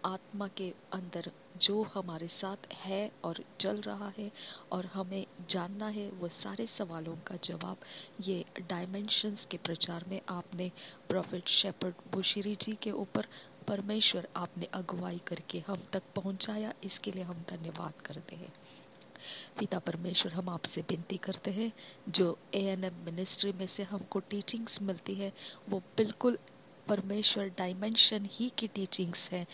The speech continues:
लेकिन हमने, परमेश्वर, उनको समझा नहीं। और पिता परमेश्वर, हम उनके, अ,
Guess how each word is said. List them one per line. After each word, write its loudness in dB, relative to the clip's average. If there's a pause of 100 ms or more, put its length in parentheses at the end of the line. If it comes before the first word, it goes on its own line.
(280)
लेकिन 6
हमने, 4
परमेश्वर, 2
उनको 0
समझा 0
नहीं। -4 (320)
और 6
पिता 0
परमेश्वर, 4
हम 2 (180)
उनके, 2 (420)
अ, 2